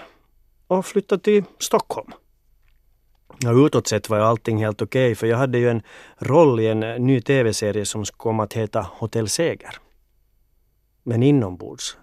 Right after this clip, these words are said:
hade jag fått en knäck och en rejäl tankeställare. Tankeställaren var kanske på sin plats, fast det inte just då kändes så. "Christian", sa teaterchefen,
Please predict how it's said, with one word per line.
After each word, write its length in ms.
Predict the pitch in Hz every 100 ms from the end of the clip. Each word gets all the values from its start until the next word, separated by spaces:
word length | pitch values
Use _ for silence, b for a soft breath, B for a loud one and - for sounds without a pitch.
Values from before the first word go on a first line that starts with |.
| _
hade 240 | 107 101
jag 100 | 98
fått 240 | 110 95 104
en 100 | 98
knäck 500 | 120 117 - - - b b b b b b
och 160 | -
en 100 | 107
rejäl 360 | 101 104 113 101
tankeställare. 840 | 107 107 107 107 - - 113 139 - _ _ _ _ _ _ _ _ _ _ _ _ _ B B B B
Tankeställaren 720 | 151 175 156 - 131 117 113
var 80 | 113
kanske 300 | 120 117 120
på 120 | 113
sin 180 | 127 113
plats, 440 | 131 139 - -
fast 320 | - 110 -
det 100 | -
inte 280 | 113 113 -
just 200 | 110 -
då 80 | 107
kändes 500 | - 107 98 101 -
så. 260 | - - 110 _ _ _ _ _ _ _ _ _ _ _ _ B B B B B _ -
"Christian", 480 | 147 147 - 104 92 - _ _ _ _ -
sa 240 | - 90
teaterchefen, 760 | 101 98 95 - 107 - 107